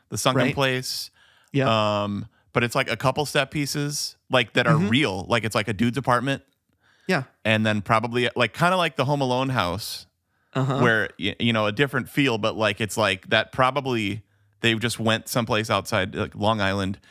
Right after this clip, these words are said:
Speaker 1: like, "Hey,
Speaker 2: Right.
Speaker 1: your house looks really cool. Can we borrow it for twenty-three days?" <laughs> Like,
Speaker 2: You know, you know how people are, like, in line to buy the Home Alone house or the Goonies house, right?
Speaker 1: <laughs> Yeah.
Speaker 2: Is anybody trying to buy the Get Out house? Probably not.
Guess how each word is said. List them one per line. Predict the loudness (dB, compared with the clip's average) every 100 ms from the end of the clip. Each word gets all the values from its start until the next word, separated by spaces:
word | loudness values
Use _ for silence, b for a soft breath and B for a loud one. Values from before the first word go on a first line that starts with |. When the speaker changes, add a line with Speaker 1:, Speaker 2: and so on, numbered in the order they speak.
| b b -2
Speaker 1:
like, | 0
"Hey, | 2 2
Speaker 2:
Right. | 2
Speaker 1:
your | 2
house | 0 -2
looks | -6 -2
really | -2
cool. | 0 -2 0 -2 -6 b b
Can | -8 -4
we | 2
borrow | 2 2
it | 0
for | -6
twenty-three | -2 0 0 0 -2
days?" | 0 2 0 -2 -16 -20 -20 -18
<laughs> | -10 -8
Like, | -4 -2 -4 B -2
Speaker 2:
You | 2
know, | 2
you | 2
know | 0
how | 0
people | 0 0 0
are, | 0 2
like, | 0 -2 -6 -14 B B B _
in | 2 4
line | 2 2 2 2 2 0
to | 0
buy | 2 2 2 2
the | 2
Home | 0 0
Alone | 0 2
house | 2 2 0 0
or | -2
the | -2
Goonies | 0 2 2
house, | 2 2 0 0
right? | 0 0
Speaker 1:
<laughs> |
Yeah. | 0
Speaker 2:
Is | 2
anybody | 4 4 2 2 0
trying | 2 2 2 0
to | -2
buy | 0 2 2 2
the | 0
Get | 0 0
Out | 0 0 0
house? | 2 2 0
Probably | 2 4 4 0 0
not. | 0 0 -2 -8